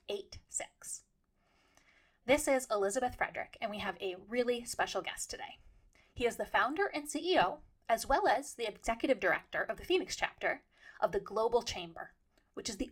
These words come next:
only chamber of commerce that's located in hundreds of locations and helps executives grow their companies from anywhere to everywhere. He's also an advisor for the U S Global Leadership Coalition, and as you probably would guess based on those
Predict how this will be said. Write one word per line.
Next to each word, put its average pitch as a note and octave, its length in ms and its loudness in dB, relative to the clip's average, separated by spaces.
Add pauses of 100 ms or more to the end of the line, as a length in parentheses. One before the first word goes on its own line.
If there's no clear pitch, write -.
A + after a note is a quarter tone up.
only F#4 300 6
chamber D#4 320 2
of G#3 120 4
commerce - 600 0 (160)
that's G#3 160 -6
located A3 400 0
in G#3 80 0
hundreds F4+ 520 4
of B3+ 80 4
locations G3+ 720 -4 (320)
and G#3+ 140 0
helps B3+ 240 6
executives A3 500 0
grow A3 240 -2
their B3 100 6
companies G#3 440 -2
from - 180 -8
anywhere F4 360 4 (260)
to - 120 -2
everywhere. - 440 -2 (960)
He's - 180 -4
also G3+ 340 2
an A3 100 2
advisor G3 560 2 (220)
for A#3+ 120 -2
the A3+ 120 -4
U A3 180 0
S G#3+ 180 6
Global G3+ 380 0
Leadership C#4+ 460 -2
Coalition, F#3+ 640 -2 (540)
and G#3 200 -2
as G3+ 240 0
you G3 80 -10
probably G#3+ 500 4
would F#3 160 0
guess G3+ 320 2
based F#3+ 240 -4
on F#3+ 140 -2
those F#3+ 240 -4